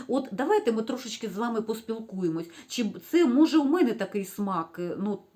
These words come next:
вредна така дівчата, <laughs> не знаю. Сказати, що ну зовсім не подобається, ні.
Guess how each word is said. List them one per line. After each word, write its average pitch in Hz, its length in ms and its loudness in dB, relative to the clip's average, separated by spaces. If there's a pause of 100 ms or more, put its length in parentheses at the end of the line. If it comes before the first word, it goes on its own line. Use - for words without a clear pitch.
(840)
вредна 175 540 -2
така 175 340 -6
дівчата, 233 680 -2
<laughs> 302 400 -6
не 240 160 -2
знаю. 170 340 -4
Сказати, 349 360 0
що 349 160 -2
ну 349 120 2
зовсім 285 380 2
не 208 80 2
подобається, 180 680 -2
ні. 254 260 2